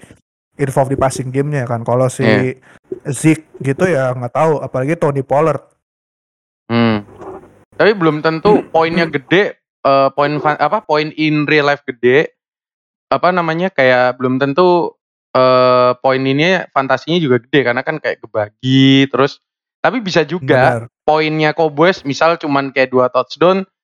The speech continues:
Speaker 2: tapi kan kita P P R ya kan. Nah, P P R kan lumayan
Speaker 3: Iya.
Speaker 2: tinggi tuh tiap reception gitu. Itu juga bisa jadi.
Speaker 3: Pada nggak dapet,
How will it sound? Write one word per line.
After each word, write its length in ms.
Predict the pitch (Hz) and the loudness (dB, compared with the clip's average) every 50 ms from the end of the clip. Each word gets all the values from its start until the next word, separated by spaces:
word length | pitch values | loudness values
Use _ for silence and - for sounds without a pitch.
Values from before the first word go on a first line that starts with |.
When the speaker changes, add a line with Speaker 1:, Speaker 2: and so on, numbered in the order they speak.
| _ _ _ _ | _ _ _ _
Speaker 2:
tapi 180 | _ - 120 - | _ -6 -4 -2
kan 160 | 156 202 208 | -2 -2 -4
kita 240 | 190 - 170 - 202 | -4 -4 -2 -2 -2
P 100 | - 170 | -2 -4
P 100 | 151 - 147 151 151 175 | -4 -2 -2 0 0 0
R 120 | 160 143 131 131 | 0 -2 -4 -4
ya 140 | 127 123 123 | -2 0 0
kan. 160 | 120 123 127 139 147 147 143 _ _ _ _ _ _ _ | 0 0 0 -2 -4 -8 -10 _ _ _ _ _ _ _
Nah, 160 | - 120 117 113 | -2 -2 0 0
P 100 | - 120 | -2 -2
P 100 | 120 123 | -2 0
R 160 | 123 139 151 | 0 0 -2
kan 120 | - 185 | -2 -2
lumayan 280 | 190 190 160 139 131 131 | -2 0 0 0 0 0
Speaker 3:
Iya. 80 | 139 | 0
Speaker 2:
tinggi 180 | 143 143 147 151 165 | 2 2 2 4 4
tuh 180 | 160 190 170 | 4 2 2
tiap 180 | 160 - 135 123 | 2 0 -2 -2
reception 680 | - 127 - - 120 - - - 147 143 143 139 139 131 | -2 -2 -2 -2 -4 -2 -2 0 0 0 0 0 -2 -2
gitu. 560 | 117 107 - - _ - 50 50 50 - _ _ _ _ _ _ _ _ _ _ _ | -2 -4 -6 -8 _ -20 -20 -18 -18 -20 _ _ _ _ _ _ _ _ _ _ _
Itu 100 | _ - 143 | _ -2 2
juga 160 | 135 135 123 | 2 2 2
bisa 160 | 110 107 123 | 2 0 -2
jadi. 420 | 117 107 110 104 101 - - 107 - - _ _ _ _ _ _ | -2 -2 -4 -6 -8 -10 -12 -14 -14 -14 _ _ _ _ _ _
Speaker 3:
Pada 180 | - - - - | -6 -4 -4 -4
nggak 200 | - - 135 127 | -8 -14 -12 -10
dapet, 180 | - - - - | -10 -12 -12 -14